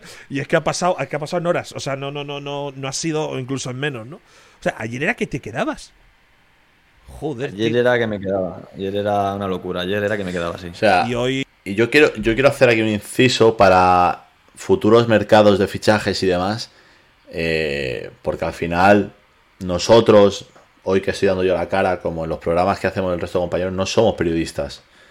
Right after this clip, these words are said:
Speaker 3: Somos aficionados, que tendrás un contacto de fulanito, de menganito y tal, intentas tirar y tirar y decir, "Oye, pues mira, si saco la exclusiva",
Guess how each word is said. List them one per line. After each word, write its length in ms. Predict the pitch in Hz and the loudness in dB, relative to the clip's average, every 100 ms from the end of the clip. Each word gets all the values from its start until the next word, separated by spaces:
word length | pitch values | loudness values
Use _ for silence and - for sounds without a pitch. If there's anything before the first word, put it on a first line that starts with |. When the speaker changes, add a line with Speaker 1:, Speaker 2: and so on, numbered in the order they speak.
| _ _ _ | _ _ _
Speaker 3:
Somos 260 | - 95 | -6 -4
aficionados, 720 | 92 95 98 107 127 123 120 - | -4 -2 2 6 6 8 6 2
que 140 | 90 | -4
tendrás 380 | 85 87 90 - | -4 -2 -4 -4
un 80 | 101 | -6
contacto 840 | 104 98 104 95 - 104 101 98 | -4 0 0 0 0 2 4 4
de 120 | 95 | 0
fulanito, 600 | - 98 98 113 110 98 | 0 0 2 0 0 0
de 80 | 87 | 0
menganito 560 | 87 87 87 110 107 | -4 -4 -2 -2 -2
y 40 | 87 | -2
tal, 160 | 107 | 0
intentas 320 | 98 - 190 - | -2 -4 -8 -2
tirar 400 | 95 104 208 - | 2 2 2 -4
y 80 | - | -6
tirar 400 | - 175 117 127 - - - _ - | 0 2 2 0 -16 -20 -20 _ -6
y 120 | 95 | 0
decir, 300 | 87 - 85 | 0 0 0
"Oye, 140 | 98 92 | 2 2
pues 160 | 82 | 0
mira, 200 | 92 82 | -2 -2
si 800 | - 87 85 85 85 85 82 82 85 | -4 -4 -2 0 0 0 0 -2 -2
saco 280 | 98 92 | 0 2
la 80 | 107 | 2
exclusiva", 580 | 95 104 98 107 110 113 | 2 0 2 6 6 6